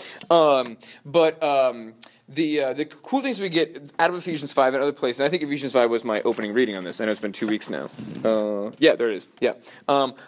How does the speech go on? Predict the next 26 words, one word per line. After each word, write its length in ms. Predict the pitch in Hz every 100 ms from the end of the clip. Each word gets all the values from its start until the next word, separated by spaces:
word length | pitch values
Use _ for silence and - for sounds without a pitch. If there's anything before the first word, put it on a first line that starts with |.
| -
but 140 | 185
the 140 | 170 185
emphasis 240 | 196 202
of 180 | 190 - 151
a 80 |
bride 360 | 143 135 143 147
of 140 | 139
Christ, 380 | - 120 - - - 151
but 200 | 170 165
also 360 | 214 262 254 226
body 440 | 175 170 160 147
of 80 | 131
Christ. 260 | - - -
Those 160 | 190
are 60 | 202
the 60 |
two 460 | 180 - - 262 285
great 260 | 240 208 -
images 760 | 165 160 131 120 110 104 107 - - - -
that 160 | 147 -
Saint 280 | 180 170
Paul 280 | - 156 143
pushes 560 | - - 165 - 135 -
for 200 | 139 123
the 80 | 120
church: 400 | - 123 -